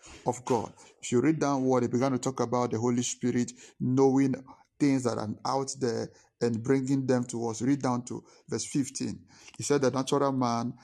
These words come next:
does not know the things of the Spirit, but they take the Spirit, they are foolishness to him. But the spirit man can discern them and all and all and all of it."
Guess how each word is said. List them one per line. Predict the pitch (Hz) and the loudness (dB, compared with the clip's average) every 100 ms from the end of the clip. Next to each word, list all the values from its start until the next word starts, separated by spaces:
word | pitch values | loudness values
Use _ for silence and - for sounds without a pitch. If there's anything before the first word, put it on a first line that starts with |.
| - - | -10 -2
does | 120 | -2
not | 123 139 | 2 0
know | 135 131 | 2 2
the | 120 113 | 2 -2
things | - 123 127 117 | 0 0 0 -2
of | 107 | -2
the | 110 | -4
Spirit, | - 127 123 127 - - - - | 0 2 2 0 -4 -16 -20 0
but | 120 107 | 0 2
they | 110 | -4
take | - 143 131 | 0 0 2
the | 117 | -4
Spirit, | - 127 123 | 0 -2 0
they | 123 | 0
are | 117 | 0
foolishness | - 147 143 - 147 | 2 2 2 -2 -4
to | - 120 | -2 -2
him. | 117 104 - - - | -2 -4 -10 -20 -2
But | 123 | 0
the | 117 | 2
spirit | - 156 156 160 - 131 | 0 4 6 4 0 -6
man | 131 123 113 127 - - - | -2 0 0 -4 -10 -18 -4
can | 127 117 | -2 0
discern | 120 - 143 143 | -2 0 0 0
them | 135 135 127 123 - - _ | 0 0 0 -6 -12 -20 _
and | 113 104 95 - - _ | -4 -4 -6 -12 -20 _
all | 135 139 131 | 2 2 2
and | 117 | 0
all | - 127 123 | 2 2 2
and | 107 | 0
all | 123 120 | -2 -2
of | 110 104 | -2 -4
it." | 101 - | -8 -8